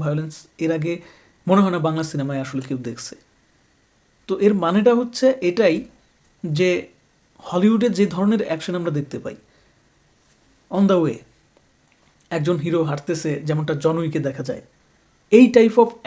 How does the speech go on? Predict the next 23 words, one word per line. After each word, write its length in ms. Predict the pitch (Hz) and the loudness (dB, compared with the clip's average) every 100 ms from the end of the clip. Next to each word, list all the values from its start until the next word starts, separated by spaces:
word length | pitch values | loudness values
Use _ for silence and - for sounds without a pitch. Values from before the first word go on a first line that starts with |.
| 151 | -8
action। 260 | 156 - 139 | -6 -8 -8
আমি 160 | 135 175 | -6 -4
বলতেছি 360 | 180 190 214 220 | -4 -4 -6 -4
না 60 | 185 | -2
যে 80 | 175 | -2
ওইটাকে 400 | 165 175 185 190 | -2 -4 -4 -4
বিট 260 | 147 160 | -4 -6
করে 180 | - 180 | -4 -2
দিবে 160 | 180 190 | 0 0
বা 100 | 190 | 0
ওইটার 360 | 170 170 190 | 0 0 -2
মতো 200 | 185 190 | -2 -6
সেম 300 | 202 - 190 | -6 0 0
হয়ে 160 | 185 196 | 2 2
যাবে, 360 | 190 185 190 - | 2 -2 -4 -8
এটা 180 | 156 175 | -10 -10
তো 60 | 277 - | -8 -6
পসিবল 380 | 147 165 160 | -4 -2 -2
না, 100 | 139 | -2
না? 160 | 135 196 208 - _ _ _ _ _ _ | -6 -8 -8 -16 _ _ _ _ _ _
বাংলাদেশি 460 | 151 160 185 190 208 | -4 0 0 0 -4
সিনেমা 320 | 208 185 170 | -4 -4 -4
তো, 220 | 151 143 | -6 -10